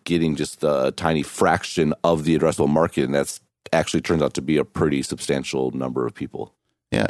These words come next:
Speaker 2: but, I mean, you really do have an interesting angle to all this stuff. Um, and I'll admit that I am definitely more of a product guy. And, uh, I mean, really what I am is a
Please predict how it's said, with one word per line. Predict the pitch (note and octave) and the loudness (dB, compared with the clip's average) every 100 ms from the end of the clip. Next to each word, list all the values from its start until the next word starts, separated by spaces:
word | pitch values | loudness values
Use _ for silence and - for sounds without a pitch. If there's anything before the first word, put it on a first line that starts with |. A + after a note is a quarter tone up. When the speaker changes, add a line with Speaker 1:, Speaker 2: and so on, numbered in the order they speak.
| - | -2
Speaker 2:
but, | G#2 G2 | -2 0
I | - | 2
mean, | A#2 A2+ A2 | 4 4 4
you | A2 | 4
really | G#2 B2+ A#2+ F2 | 4 4 4 4
do | F#2+ F#2+ E2+ E2 D2+ D2 - | 4 4 4 4 2 0 -4
have | E2+ F2+ D#2+ D2 - - | 0 2 4 2 -2 -2
an | D#2 | 2
interesting | D#2+ - - D2+ | 2 2 2 2
angle | A1+ D#2 D2+ C#2+ | 2 2 2 0
to | - | 0
all | B1+ G1+ | 0 0
this | G1+ | -2
stuff. | - - G1+ - | -2 -2 -4 -6
Um, | - C2+ D2 D2 - - | 0 2 2 -2 -6 -2
and | G2+ | 2
I'll | G#2+ A#2+ | 4 4
admit | F2+ E2 D2+ | 4 2 2
that | D2+ | 2
I | C#2+ F2+ | 2 4
am | F2+ E2 D2 | 4 4 2
definitely | E2 D2+ - E2 | 2 0 2 2
more | D2 C2+ B1 | 2 2 2
of | C2 | 0
a | |
product | B1 - C2+ C#2+ - | -2 0 2 2 0
guy. | - F2+ E2+ | 0 2 4
And, | D#2+ C#2 | 4 2
uh, | C2 A#1+ D#2 | 2 2 2
I | |
mean, | G#2+ E2+ | 2 4
really | D#2 A2 | 4 4
what | E2 C#2+ | 4 2
I | C2+ | 4
am | C#2+ | 4
is | D2 | 2
a | C#2 A#1 | 2 0